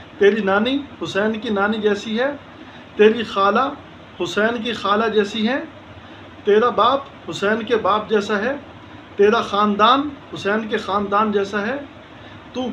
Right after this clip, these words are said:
کس اعتبار سے حسین کے ساتھ برابری کر رہا ہے؟ اس کا نانا محمد الرسول اللہ صلی اللہ علیہ وسلم ہے اور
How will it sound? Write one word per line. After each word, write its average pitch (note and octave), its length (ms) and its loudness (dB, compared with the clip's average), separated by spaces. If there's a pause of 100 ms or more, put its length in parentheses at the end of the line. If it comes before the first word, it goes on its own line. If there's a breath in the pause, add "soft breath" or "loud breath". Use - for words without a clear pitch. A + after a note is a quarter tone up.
کس D4 220 0
اعتبار D4 460 0
سے C4 100 -6
حسین A3+ 400 -2
کے A3+ 80 -6
ساتھ A#3 180 0
برابری A3 360 2
کر G3 180 0
رہا E3 240 -2
ہے؟ A3+ 60 -8 (600 loud breath)
اس B3 200 -2
کا C4+ 160 2
نانا A#3+ 300 2
محمد A3+ 460 0
الرسول B3+ 420 -4
اللہ A#3 260 0
صلی A#3 160 -4
اللہ G#3+ 160 0
علیہ G3 220 4
وسلم F#3+ 360 0
ہے E3+ 40 -4
اور F#3 160 -2